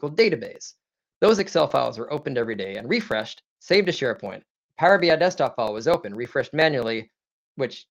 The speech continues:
used Power Query to connect to the sheet in Excel, grab the data, take off the subtotals and all that other stuff, pull it into there, and then they took that and manually published it. Uh, no, sorry, they didn't even publish it.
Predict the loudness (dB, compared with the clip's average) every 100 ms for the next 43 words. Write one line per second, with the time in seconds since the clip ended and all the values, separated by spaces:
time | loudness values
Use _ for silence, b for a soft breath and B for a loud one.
0 | -4 -4 4 6 6 2 -4 -6 -4 -4
1 | -4 _ -12 -10 -10 -12 -10 -10 -6 -4
2 | -4 -2 0 0 -2 -2 -2 -4 -8 -4
3 | -2 -2 -4 -4 -4 -2 -4 -4 -4 -4
4 | -4 -6 -4 -6 -6 _ _ -2 2 2
5 | 0 0 0 0 -2 -6 -6 -6 -4 -4
6 | -4 -8 -10 -6 -6 -6 -8 -8 -8 -10
7 | -8 -8 -2 -2 2 2 2 0 -2 -2
8 | -2 -2 -2 -2 -6 -10